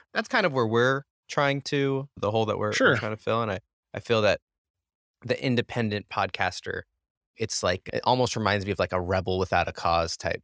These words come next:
Speaker 1: type thing, right? There's this kind of this, this, this
Speaker 2: Yeah.
Speaker 1: rebel almost mindset. And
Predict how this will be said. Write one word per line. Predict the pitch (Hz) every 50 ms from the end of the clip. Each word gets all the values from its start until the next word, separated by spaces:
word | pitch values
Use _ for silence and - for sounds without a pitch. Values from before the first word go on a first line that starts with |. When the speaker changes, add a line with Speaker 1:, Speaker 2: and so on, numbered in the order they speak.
| _ -
Speaker 1:
type | - - - - - - _ -
thing, | - - 95
right? | 95 - - 90 92
There's | - 98 92 95 - - -
this | - 95 -
kind | - - 95 87 87
of | 87 90 -
this, | - 87 - - - - - - _ _ _ -
this, | 101 - - - - - _ _ _ _ _ _ _ _ _ _ _ _
this | - 120 - -
Speaker 2:
Yeah. | - - 101 110
Speaker 1:
rebel | 113 110 107 110 110 113 107 107 104 104 110 -
almost | - 104 101 101 101 98 95 - -
mindset. | 107 101 98 98 98 98 98 95 - - - 90 82 82 - - _ _ 90
And | 92 - - 50 50 - 90 - - - -